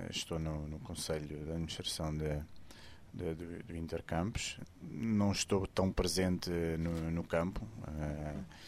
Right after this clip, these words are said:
mas, eh, fico satisfeito, extremamente feliz de, de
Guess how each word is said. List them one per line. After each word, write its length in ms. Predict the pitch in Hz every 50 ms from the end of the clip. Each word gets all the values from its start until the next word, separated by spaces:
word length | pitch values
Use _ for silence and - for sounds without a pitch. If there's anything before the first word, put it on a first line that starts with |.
| - - - - - - - - - -
mas, 720 | 85 - 78 80 82 80 80 78 - - - - - 87
eh, 720 | 82 80 80 80 80 78 78 78 78 76 76 76 76 78 76
fico 680 | - - - 87 - - - - 90 85 82 - -
satisfeito, 840 | - - - - - - - 90 85 - - - - 80 78 - -
extremamente 840 | - - 85 80 82 82 82 82 82 82 80 - - 90 85 85 85
feliz 460 | 85 - - - 90 87 87 85 85
de, 320 | 82 92 87 82 80 82 78
de 260 | 82 87 85 82